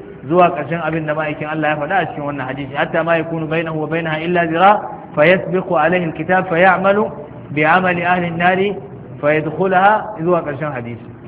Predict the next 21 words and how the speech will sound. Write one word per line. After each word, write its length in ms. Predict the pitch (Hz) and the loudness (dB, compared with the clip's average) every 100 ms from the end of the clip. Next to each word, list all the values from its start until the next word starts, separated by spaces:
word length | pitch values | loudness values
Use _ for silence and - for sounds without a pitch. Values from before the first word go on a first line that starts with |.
| - - | -6 4
Qila, 340 | 190 180 190 180 - - - | 4 8 6 6 0 -12 -4
wasu 220 | 160 175 | -2 0
malamai 400 | 185 165 156 165 | 2 2 2 -2
suka 180 | 160 165 160 | -4 -6 -6
ce, 60 | 151 | -6
"Innahu 320 | 175 160 165 | -4 -4 -4
mudrajun 560 | 160 170 151 151 165 151 | -4 -4 -2 -2 0 -2
min 200 | 143 143 | -6 -8
kalam 320 | 135 139 151 | -6 -6 -6
Ibn 160 | 135 127 | -6 -10
Mas'ud." 360 | 113 101 113 101 - - - - - - - | -12 -12 -14 -16 -18 -20 -18 -18 -18 -20 -4
Wasu 140 | 160 180 | -2 -2
suka 140 | 165 | -4
ce 80 | - | -2
wannan 460 | 156 185 180 165 135 | -2 -2 -2 -4 -2
jumla 340 | 165 160 147 139 | -2 0 -2 -4
din 100 | 143 | -8
da 60 | 123 | -10
ta 120 | 135 | -8
biyo 200 | 131 131 | -6 -6
baya, 320 | 127 127 120 | -2 -2 -2